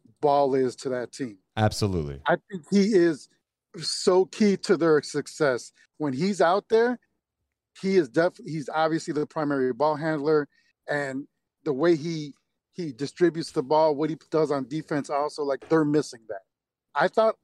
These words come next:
Speaker 1: Ayu, after last year's kind of surprise to everybody year, that if he could grow this year, that he would be a big, and it doesn't seem like he's grown as much as I expected him to. And with Ball being out,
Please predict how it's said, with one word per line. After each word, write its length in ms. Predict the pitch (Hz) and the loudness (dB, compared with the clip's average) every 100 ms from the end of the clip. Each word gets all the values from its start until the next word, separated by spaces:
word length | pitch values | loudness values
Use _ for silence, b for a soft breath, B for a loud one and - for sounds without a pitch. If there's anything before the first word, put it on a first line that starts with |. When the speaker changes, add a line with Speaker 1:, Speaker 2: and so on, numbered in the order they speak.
| - | -4
Speaker 1:
Ayu, 520 | 143 185 190 196 196 190 _ _ _ - | 2 2 2 0 -2 -6 _ _ _ -6
after 260 | 156 156 147 | -4 -2 0
last 380 | 151 160 151 | 2 0 0
year's 300 | 165 156 135 - - | -4 -4 -6 -10 -8
kind 160 | 175 | -4
of 60 | 156 | -4
surprise 520 | - 156 165 156 151 | -4 -6 0 2 0
to 80 | - | 0
everybody 420 | 156 147 135 147 | -4 -2 -2 -2
year, 300 | 131 143 151 | 0 2 2
that 220 | 139 135 - _ _ - | 2 0 -4 _ _ -6
if 120 | 139 | -4
he 100 | 165 | -4
could 220 | 185 143 | -2 -2
grow 340 | - 147 160 | 0 2 2
this 320 | 160 170 165 180 | 4 2 2 2
year, 320 | 185 190 202 _ _ _ _ - | 2 2 -2 _ _ _ _ -4
that 200 | 151 143 | -2 0
he 120 | 160 | -2
would 160 | 156 | -2
be 140 | 135 151 | 2 2
a 80 | 131 | 2
big, 260 | - 165 - | 0 -4 -2
and 180 | 151 143 | -6 -4
it 80 | |
doesn't 280 | 147 165 170 | 0 0 0
seem 180 | - 175 | -6 -2
like 160 | 165 147 | -2 -2
he's 200 | 156 117 | -6 -4
grown 280 | 143 143 143 | 0 0 0
as 140 | 123 | -2
much 220 | 139 139 | -4 -4
as 80 | 131 | -4
I 100 | 131 | -2
expected 500 | 120 - 151 151 180 | -4 -6 -6 -4 -4
him 120 | 185 170 | -6 -6
to. 400 | 180 - 196 190 _ _ _ | -8 -4 -6 -6 _ _ _
And 120 | 147 | -6
with 160 | 131 117 | -4 -2
Ball 240 | 147 156 | 2 2
being 320 | 156 160 160 147 | 2 2 2 2
out, 300 | 151 160 | 0 -2